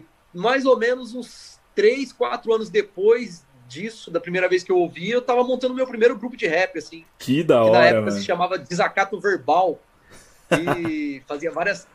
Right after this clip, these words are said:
Speaker 1: críticas pesadas, tudo e tal. E aí foi, cara. Hoje eu tô com quarenta anos, mano. Então você imagina quanto tempo tem
Speaker 2: É
Speaker 1: de rap
Speaker 2: uma,
Speaker 1: nisso
Speaker 2: é
Speaker 1: aí
Speaker 2: uma
Speaker 1: tudo, né,
Speaker 2: estrada.
Speaker 1: mano?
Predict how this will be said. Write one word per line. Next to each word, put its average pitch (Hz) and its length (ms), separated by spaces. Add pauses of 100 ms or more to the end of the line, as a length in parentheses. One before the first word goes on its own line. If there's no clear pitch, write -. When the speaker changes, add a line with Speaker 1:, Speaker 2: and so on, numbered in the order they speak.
Speaker 1:
críticas 180 460
pesadas, 156 680
tudo 180 260
e - 20
tal. 175 320 (600)
E 262 80
aí 415 160
foi, 349 320
cara. 156 240
Hoje 190 160
eu 247 80
tô 269 140
com 277 120
quarenta 247 520
anos, 214 400
mano. 127 240
Então 175 200
você 202 140
imagina 226 400
quanto 240 240
tempo 226 240
tem 220 100
Speaker 2:
É 135 60
Speaker 1:
de 143 80
rap 165 160
Speaker 2:
uma, 165 160
Speaker 1:
nisso 143 120
Speaker 2:
é - 40
Speaker 1:
aí 151 80
Speaker 2:
uma 143 100
Speaker 1:
tudo, 139 180
né, 135 60
Speaker 2:
estrada. 127 140
Speaker 1:
mano? 120 200